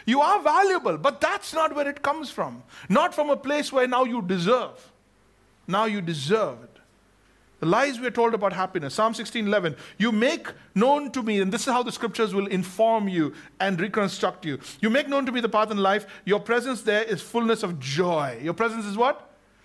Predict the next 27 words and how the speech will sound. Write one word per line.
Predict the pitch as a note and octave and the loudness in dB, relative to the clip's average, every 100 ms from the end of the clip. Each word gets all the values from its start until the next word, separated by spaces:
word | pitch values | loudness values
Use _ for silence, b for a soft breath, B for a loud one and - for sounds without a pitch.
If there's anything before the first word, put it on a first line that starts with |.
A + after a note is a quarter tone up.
| b - | b -4
Fullness | A3 A3+ A3+ | 0 2 0
of | G#3 | 0
joy. | F3 D#3+ | 0 2
Happiness | F#3+ G#3+ C4 A#3+ | 0 0 -4 -4
is | A3+ | 0
not | A#3+ | 0
a | |
feeling, | - A#3 B3+ A3 | 0 -2 0 0
it's | E3 - | -2 -4
a | |
place. | - G3+ A#3 F#3+ - - b b - | -2 0 0 -4 -12 -16 b b -8
It's | - | -6
the | G3 | -2
presence | F#3 F#3 F3+ | -2 -4 -6
of | E3+ | -6
God. | C#3+ C3+ A2 - b b b | -4 -4 -6 -16 b b b
Happiness | F#3+ F#3+ B3 A#3+ | -4 -2 -4 -4
is | A3 | -2
not | G#3+ G#3+ | -2 -2
a | |
feeling, | - B3 A3+ E3 C#3 | -2 0 2 0 -4
it's | E3 | -8
a | F#3+ | -8
place. | - A#3+ G#3 - B B | 0 0 0 -4 B B
It's | F#3 F3+ | -4 -2
the | G#3 | -6
presence | - F#3+ F#3+ F3+ F3 | -2 -2 0 -2 -6